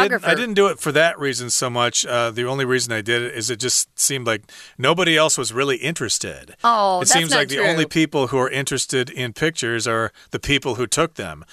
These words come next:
Speaker 2: Most of us
Speaker 1: <laughs>
Speaker 2: don't have time to look at other people's pictures, unless they're, of course, family members and stuff like that.
Speaker 1: Yeah, I, I look at family's photos.
Speaker 2: But most other people, I really don't think, care what, uh,
Speaker 1: <laughs>
Speaker 2: pictures you put on the internet are. I, they just,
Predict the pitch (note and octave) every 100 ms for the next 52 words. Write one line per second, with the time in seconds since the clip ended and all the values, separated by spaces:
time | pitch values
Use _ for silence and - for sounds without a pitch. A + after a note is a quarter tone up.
0 | - - C#3+ D3 C#3+ C3 - D#3 A#2+ A#2
1 | - D3 B2+ A2+ - - - B2+ B2 A#2+
2 | B2 A#2 G#2 A#2+ A2+ A#2 B2+ - A2+ -
3 | - - C#3+ F#3+ A#3 - F3+ - E3 -
4 | C#3 C3+ B2+ A#2 G#2+ G#2+ G#2 - G#2+ -
5 | F#2 - E3 E3+ - G3 G3 G3 G3 F#3+
6 | E3+ D#3+ D#3+ D#3 D3+ - D#3 C#3+ C#3+ B2+
7 | B2+ D3+ C#3+ C#3+ B2+ B2 A#2 A2 A2 G#2+
8 | C3 C#3+ B2 A#2 G#2 A#2 G#2 - - B2
9 | G2+ F#2 F#2+ - - - F3+ A#2 - -
10 | G#2+ G2+ F#2 - - - C#3 B2 A2+ G2+
11 | G#2 G2+ B2+ A2 G2+ G2+ G2+ A2+ G#2+ G2
12 | G2+ - G2 G2 G2+ B2 G#2+ _ A#2+ G#2+
13 | -